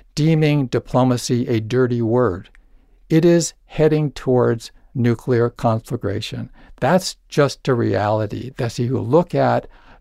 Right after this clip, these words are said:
this momentum of confrontation in what is a proxy war, among other things, between the two nuclear superpowers. But it sort of reminds me of the classic C E O view,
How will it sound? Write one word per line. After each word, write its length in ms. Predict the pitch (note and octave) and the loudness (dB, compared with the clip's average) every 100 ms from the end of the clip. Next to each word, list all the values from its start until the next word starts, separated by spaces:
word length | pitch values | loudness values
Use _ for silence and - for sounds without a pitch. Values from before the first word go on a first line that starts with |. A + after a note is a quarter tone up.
| - | -2
this 260 | B2 - | -2 0
momentum 840 | B2+ A#2+ A2+ C#3+ D#3+ D#3+ D3+ D3 C3 | 0 0 2 0 0 0 0 -2 -4
of 200 | B2+ - | -6 -4
confrontation 920 | - B2+ C#3 B2 D3+ D#3 - B2+ B2+ | -4 -2 -2 -2 -4 -6 -2 -2 -2
in 200 | E3 A#2 | -2 -2
what 220 | A2+ A2+ | 0 0
is 240 | - C3+ C#3+ | 0 0 0
a 80 | C#3+ | -2
proxy 460 | C3 A#2+ - B2+ | 0 -2 -2 -2
war, 200 | A2+ A#2+ | 2 2
among 220 | A#2 A#2 | 2 0
other 220 | A#2+ A2 G#2+ | 0 0 -2
things, 360 | A#2 A2+ A2 | -4 -2 -4
between 480 | - - C3 A#2+ A2+ - - - | -6 -6 -2 -2 -2 -8 -20 -6
the 80 | A2+ | -6
two 320 | - D3 D3 | -4 0 2
nuclear 380 | C#3 C#3 C3+ A#2 | 2 0 -2 -4
superpowers. 760 | - C#3+ D3+ C#3+ B2 A#2+ A#2 - - - - | -4 -2 -2 0 -2 -2 -4 -10 -20 -20 0
But 200 | D#3 D#3 | 0 2
it 160 | F3+ - | -4 -2
sort 220 | - A#3 | 0 2
of 60 | |
reminds 520 | A#3+ D#3+ C#3+ C#3+ D3+ - | 2 2 2 2 0 -2
me 160 | C#3 | -2
of 280 | C#3 A#2+ B2+ | 0 0 0
the 160 | C3 A#2 | -4 -4
classic 580 | - C3 C3+ - C3 | -2 0 0 -2 -8
C 240 | - - C3+ | -6 -6 -4
E 220 | D3 C3+ | -2 2
O 140 | C#3 C3 | 2 2
view, 480 | A#2+ A#2 G#2 A2+ | 0 -2 -2 -6